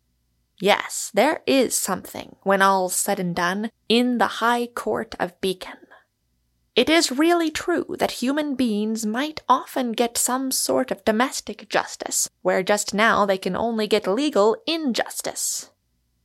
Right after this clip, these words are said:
Oh, I am a lawyer too, and I know that as well.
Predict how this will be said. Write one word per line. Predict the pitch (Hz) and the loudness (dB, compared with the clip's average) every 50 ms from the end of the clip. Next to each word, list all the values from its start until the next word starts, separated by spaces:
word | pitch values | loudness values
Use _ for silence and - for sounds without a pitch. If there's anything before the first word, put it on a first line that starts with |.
| _ _ | _ _
Oh, | - - 262 294 | 2 4 4 4
I | - - - 294 302 | 6 4 4 4 4
am | - - 269 294 294 285 | 2 0 0 0 2 2
a | 269 247 | 2 4
lawyer | 233 226 226 247 254 262 247 240 233 | 4 4 4 4 4 2 0 -2 -4
too, | 233 - - 233 - - - - - - - _ _ _ _ _ - | -4 -6 -4 -4 -4 -4 -6 -10 -14 -14 -18 _ _ _ _ _ -12
and | - - | -6 -4
I | - 214 220 233 | -2 -2 -2 -2
know | 233 220 220 226 233 233 | 0 0 0 2 2 2
that | 214 208 202 202 | 2 0 0 -2
as | 196 - | -4 -6
well. | - - - - - - - - - - | -4 -4 -4 -4 -6 -10 -14 -18 -18 -20